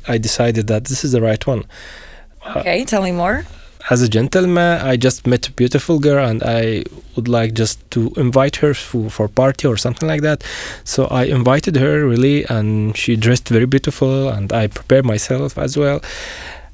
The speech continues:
Speaker 1: And we just get away from Bratislava to the place of this party. And, but I forget very important thing that in that time, in that day, I had on-call duty.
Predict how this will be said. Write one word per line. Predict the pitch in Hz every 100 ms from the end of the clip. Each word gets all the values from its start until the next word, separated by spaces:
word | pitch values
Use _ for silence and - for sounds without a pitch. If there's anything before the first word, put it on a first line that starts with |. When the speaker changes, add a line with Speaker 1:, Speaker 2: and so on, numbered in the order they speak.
| -
Speaker 1:
And | 127 131 117
we | 120 127
just | 139 - - -
get | 151 143
away | 131 151
from | 160 143 113
Bratislava | 110 113 - 123 127 139
to | - 110 110 104
the | 107 110
place | 135 131
of | 117 104
this | 120
party. | - 131 - 147
And, | 131 123
but | 120 -
I | 151 160 156 - -
forget | 135 127 139
very | 139 143
important | 135 147 139 147
thing | - 143
that | 120 110
in | - 113
that | 120 -
time, | 135 135 135 - - - - -
in | 120
that | 120 143
day, | 123 110 110 - -
I | 143 117
had | 120 113 -
on-call | 131 123 - 117 110 123 -
duty. | 117 120 -